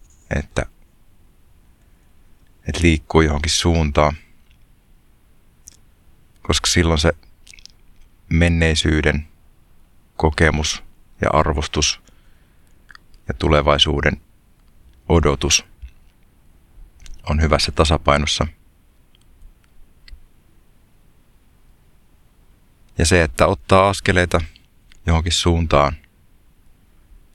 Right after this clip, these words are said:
tekee elämästä merkityksellistä ja mielekästä. Mutta tuo mielen rauha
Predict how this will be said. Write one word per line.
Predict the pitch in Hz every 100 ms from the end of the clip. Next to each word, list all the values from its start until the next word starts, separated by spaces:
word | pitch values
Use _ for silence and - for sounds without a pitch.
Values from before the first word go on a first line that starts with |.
| _ - - _ _ - - _ _
tekee | - - 71 71 - - - - _ - -
elämästä | 69 73 76 - 90
merkityksellistä | 98 - 85 80 71 71 - - - - _ - _ _ _ _ _ _ _ _ _ _ - - - - - _ _ -
ja | 76
mielekästä. | 78 92 78 73 73 67 - - - - - _ _ _ _ _ _ _ _ _ _ _ _ _ _ _ _ _ _ _ _ _ _ _ _ _ _ _ _ - _ _ _ _
Mutta | - 95
tuo | -
mielen | 123 131 110 101
rauha | 110 123 107 78 80